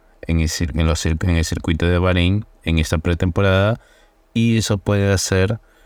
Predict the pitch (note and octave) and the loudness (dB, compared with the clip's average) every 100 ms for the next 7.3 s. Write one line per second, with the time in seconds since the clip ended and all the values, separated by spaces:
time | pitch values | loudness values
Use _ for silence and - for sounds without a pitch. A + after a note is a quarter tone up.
0 | _ _ _ _ - E2+ E2+ D#2+ D#2+ - | _ _ _ _ -2 0 2 2 -2 -6
1 | _ _ _ _ _ _ _ _ _ _ | _ _ _ _ _ _ _ _ _ _
2 | _ - F#2+ G#2 G2 F#2+ D#2+ G2+ E2+ - | _ -4 -2 0 2 2 2 2 0 -2
3 | - - F2 F2+ F2 E2+ F2+ D#2+ - - | -6 -2 2 2 2 2 2 0 -2 -2
4 | E2 E2 D#2 D#2+ E2+ F2 E2+ D#2 D#2 D2+ | -2 -2 0 0 0 0 2 2 0 0
5 | D2+ D#2 - D2+ D#2+ E2 D#2 E2+ - E2 | -2 -2 -2 -2 0 0 0 -2 -2 -4
6 | D#2 D2 D2 C#2+ D2+ F#2+ F#2+ C#2+ D2+ - | -2 0 0 0 0 2 0 0 -2 -4
7 | - - | -6 -6